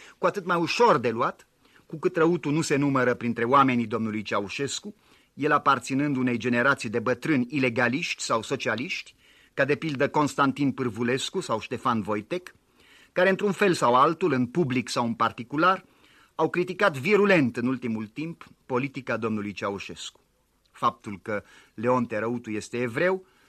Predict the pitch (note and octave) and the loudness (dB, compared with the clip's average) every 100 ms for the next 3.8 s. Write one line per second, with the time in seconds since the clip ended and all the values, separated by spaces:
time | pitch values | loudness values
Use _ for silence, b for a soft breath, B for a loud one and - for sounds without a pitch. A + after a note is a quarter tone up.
0 | b - E3+ E3+ D3+ C#3 A#2+ B2+ - A#2 | b -10 -4 0 0 -2 -4 -6 -8 -8
1 | B2+ - E3 - A2+ C3 - - _ b | -8 -6 -6 -4 0 0 0 -12 _ b
2 | b _ A#2 A#2 C3+ A#2 A#2 - G2+ F#2+ | b _ -6 -4 -6 -4 -4 -4 -8 -6
3 | A2 G#2 F#2 F2+ - D2 - | -6 -6 -8 -10 -14 -16 -18